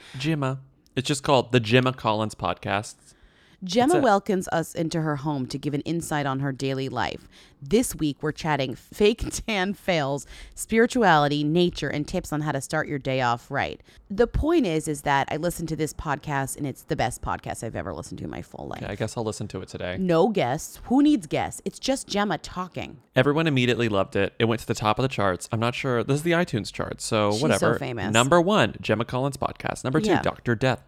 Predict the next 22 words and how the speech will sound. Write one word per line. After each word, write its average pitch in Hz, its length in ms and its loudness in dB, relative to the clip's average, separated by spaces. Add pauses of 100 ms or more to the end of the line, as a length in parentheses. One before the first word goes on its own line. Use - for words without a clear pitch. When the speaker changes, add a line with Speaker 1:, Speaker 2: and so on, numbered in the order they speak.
Speaker 1:
Doctor 180 320 0
Speaker 2:
Uh-huh. 233 40 2
Speaker 1:
Death, 240 260 0
number 175 280 0
two. 180 340 -2 (320)
Number 160 200 4
three, 165 240 2
never 131 200 4
heard 143 160 4
of 123 60 6
it. 120 100 4
Number 120 180 2
four, 120 200 2
never 110 220 4
heard 110 140 4
of 107 60 4
it. 110 80 4
Number 113 180 2
five, 147 340 2
Joe 123 160 4
Rogan 123 280 4
Experience. 92 600 -4